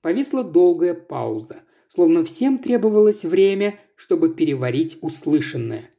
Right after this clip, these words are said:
"Боже мой!" наконец прошептал Ившем. "Не хотите же вы сказать, что Дерек? Но его же не было там в день смерти старика. Эпплтон находился дома вдвоём с женой. Но он мог гостить у них, например,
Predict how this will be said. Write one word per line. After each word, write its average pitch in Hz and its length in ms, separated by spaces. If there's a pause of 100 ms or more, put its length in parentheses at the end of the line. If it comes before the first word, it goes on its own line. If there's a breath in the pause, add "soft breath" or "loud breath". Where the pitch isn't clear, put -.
(380)
"Боже 131 560
мой!" 113 380 (300 loud breath)
наконец 147 400
прошептал 160 540 (120)
Ившем. 143 540 (420)
"Не 131 100
хотите 220 380
же 175 120
вы 165 100
сказать, 160 560
что - 260
Дерек? 165 720 (640)
Но 127 500 (460)
его 139 220
же 139 140
не 180 180
было 135 260
там 160 340
в 113 60
день 185 200
смерти 185 420
старика. 165 580 (420)
Эпплтон 147 580
находился 127 580
дома 123 440
вдвоём 113 540
с 104 40
женой. 175 680 (680)
Но 165 220
он 233 200
мог 208 240
гостить 208 520
у 202 100
них, 156 440
например, 131 600